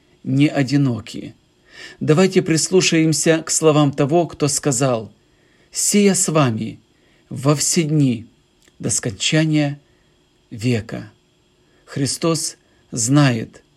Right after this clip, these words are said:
что такое одиночество. Давайте вместе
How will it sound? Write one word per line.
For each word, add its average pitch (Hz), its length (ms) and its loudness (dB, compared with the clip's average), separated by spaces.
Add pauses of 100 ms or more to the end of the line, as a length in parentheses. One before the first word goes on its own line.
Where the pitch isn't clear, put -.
(400)
что - 340 -2
такое 127 640 -6 (480)
одиночество. 127 880 -2 (840)
Давайте 143 580 2
вместе 131 680 -2